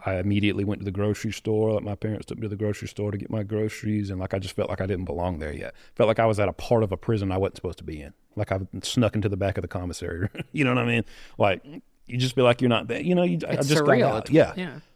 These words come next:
Speaker 1: I'm, I remember g-, they, like, took me to a restaurant to eat. And, like, just the waitress coming up and politely, like, asking, "Would I like a refill? Can I get you anything?" And she's so, like, bubbly.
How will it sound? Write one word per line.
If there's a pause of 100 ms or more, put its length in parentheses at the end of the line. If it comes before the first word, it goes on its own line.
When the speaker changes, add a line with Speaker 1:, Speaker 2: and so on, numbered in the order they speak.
Speaker 1:
I'm,
I
remember
g-,
they,
like,
took
me
to
a
restaurant
to
eat. (460)
And,
like,
just
the
waitress
coming
up
and (140)
politely,
like,
asking,
"Would
I
like
a
refill?
Can
I
get
you
anything?"
And
she's
so,
like,
bubbly.